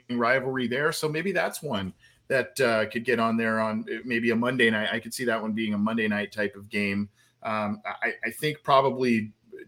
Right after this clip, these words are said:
division or that Buffalo game,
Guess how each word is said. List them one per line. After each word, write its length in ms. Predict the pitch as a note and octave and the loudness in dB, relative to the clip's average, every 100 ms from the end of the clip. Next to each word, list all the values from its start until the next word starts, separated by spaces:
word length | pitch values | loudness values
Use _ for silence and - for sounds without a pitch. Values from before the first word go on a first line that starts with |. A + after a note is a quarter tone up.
| A#2 | -6
division 720 | B2+ G#2+ C3 C#3 A#2+ B2+ B2 A#2+ | -2 2 2 2 4 4 4 4
or 520 | G#2+ G#2+ G2+ G2 - | 4 4 4 2 0
that 240 | G2 F#2 - | 0 0 4
Buffalo 480 | B2 B2+ A#2+ A#2 | 4 4 4 4
game, 460 | A2 A2+ A2 A2 | 4 2 2 0